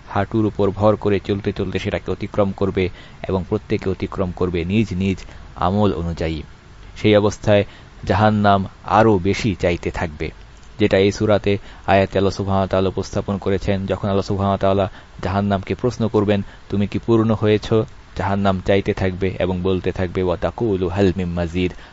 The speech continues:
"আরও আছে কি, আরও আছে কি?" এই অবস্থায় আল্লাহ সুবহানাহু ওয়া তাআলা তার কদম সেখানে স্থাপন করবেন, তখন জাহান্নাম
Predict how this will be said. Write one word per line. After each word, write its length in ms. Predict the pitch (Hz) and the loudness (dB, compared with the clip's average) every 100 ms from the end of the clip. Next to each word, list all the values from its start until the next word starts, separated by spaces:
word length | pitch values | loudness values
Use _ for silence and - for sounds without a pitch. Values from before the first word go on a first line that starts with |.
| - | -2
"আরও 280 | 90 95 85 | 2 2 2
আছে 260 | 82 - | 0 -2
কি, 220 | - 117 - - | -2 -4 -6 -6
আরও 260 | 87 95 95 | -2 0 0
আছে 300 | 65 - 131 | -4 -2 -4
কি?" 200 | 135 90 - - - - | -2 -8 -12 -20 -20 -2
এই 160 | 98 95 | 2 4
অবস্থায় 500 | 95 95 - 95 87 - - - | 2 -2 0 0 0 -6 -20 -4
আল্লাহ 220 | 92 98 | 2 2
সুবহানাহু 260 | 92 95 98 | 2 0 0
ওয়া 80 | 95 | 2
তাআলা 360 | 87 90 85 - - - - | 0 0 -2 -6 -18 -16 0
তার 160 | 90 85 | 0 2
কদম 320 | - 92 98 92 | 0 2 2 -2
সেখানে 340 | - - 90 | -6 -4 -6
স্থাপন 420 | - 107 92 98 | -4 -4 -2 -2
করবেন, 360 | 90 92 90 85 - - | 0 0 0 -2 -8 -6
তখন 320 | 104 107 92 | -2 0 -2
জাহান্নাম 480 | 87 92 90 87 | -2 -4 -2 -2